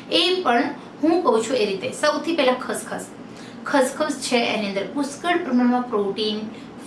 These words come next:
ફાઈબર, કેલ્શિયમ સાથે ખસખસ આપણા માઇન્ડને ડિપ્રેશનથી દૂર રાખનાર, તમને સારી નીંદર આપનાર, અનિદ્રાથી બચાવનાર. એ ઉપરાંત ખસખસની અંદર પ્રોટીન છે અને કેલ્શિયમ છે, જે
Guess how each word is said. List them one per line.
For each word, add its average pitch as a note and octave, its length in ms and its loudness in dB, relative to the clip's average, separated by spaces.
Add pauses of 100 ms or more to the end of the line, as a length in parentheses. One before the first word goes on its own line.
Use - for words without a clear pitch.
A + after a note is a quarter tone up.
ફાઈબર, G2+ 420 2 (260)
કેલ્શિયમ G#3 520 0
સાથે A#3 220 -2
ખસખસ A#3 440 -2 (400)
આપણા G3+ 280 0
માઇન્ડને A#3+ 840 4
ડિપ્રેશનથી E4 920 0
દૂર C#4+ 320 4
રાખનાર, - 480 -2 (680)
તમને C#4+ 440 6
સારી A3+ 420 0
નીંદર C#4 460 8
આપનાર, - 580 -4
અનિદ્રાથી G3 640 -2
બચાવનાર. G3+ 540 0 (460)
એ F4+ 100 6
ઉપરાંત E4 440 4 (920)
ખસખસની - 500 2
અંદર A3+ 180 0 (120)
પ્રોટીન C4+ 480 4
છે D4 180 0
અને B3+ 300 0
કેલ્શિયમ F#3+ 600 0
છે, - 180 -8
જે G3 100 -6